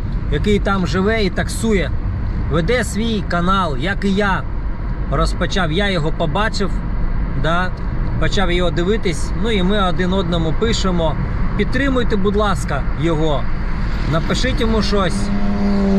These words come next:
да, буде класно. Тімоха, тобі привіт, я вже їду додому. Гарного тобі вечора. Чувак, якому я квіти віддаю, такий каже мені: "А як їх зберегти?"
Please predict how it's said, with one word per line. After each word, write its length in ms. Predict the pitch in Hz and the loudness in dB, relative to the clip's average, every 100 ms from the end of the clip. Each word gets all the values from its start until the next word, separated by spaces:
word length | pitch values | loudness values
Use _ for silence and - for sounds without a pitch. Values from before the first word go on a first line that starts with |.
| 196 | 2
да, 320 | 190 190 175 165 185 - - - - - - - 135 | 2 2 0 -2 -2 -2 0 -2 -2 -2 -2 -2 0
буде 220 | 190 208 | 2 0
класно. 560 | - 220 185 - 147 127 - - - - - - - | 0 0 0 -2 -2 -2 -2 -2 -2 -2 0 0 0
Тімоха, 380 | 185 220 202 | 2 2 0
тобі 260 | 190 180 196 | 0 0 2
привіт, 360 | 208 196 190 - - - - - 139 | 2 2 0 -2 -2 -2 -4 -4 -2
я 140 | 180 | 0
вже 180 | 180 196 | 0 2
їду 200 | 196 185 | 0 0
додому. 520 | 180 175 175 143 123 110 - - - - | 0 0 0 0 -2 -2 -2 -2 -2 0
Гарного 380 | 165 190 196 190 | 0 0 0 0
тобі 260 | 185 180 | 0 0
вечора. 480 | 185 165 - 131 117 - - - - - - - - - | 0 0 0 -2 -2 -2 -4 -2 -2 0 0 0 0 0
Чувак, 400 | 151 185 202 170 | 2 2 0 0
якому 460 | 165 190 196 185 | 0 0 0 2
я 120 | 180 | 0
квіти 420 | 160 175 190 - 147 | 0 0 0 0 0
віддаю, 460 | 151 135 165 185 | 0 0 0 0
такий 360 | 196 147 156 143 | 0 0 0 0
каже 360 | - 151 113 | 0 0 0
мені: 400 | 127 123 120 110 - - - - | 0 0 0 0 -2 -2 0 0
"А 80 | 143 | 2
як 280 | 175 226 196 | 2 0 0
їх 240 | 190 139 | 0 0
зберегти?" 760 | 135 135 180 175 - - 135 | 0 2 2 0 -2 -4 -2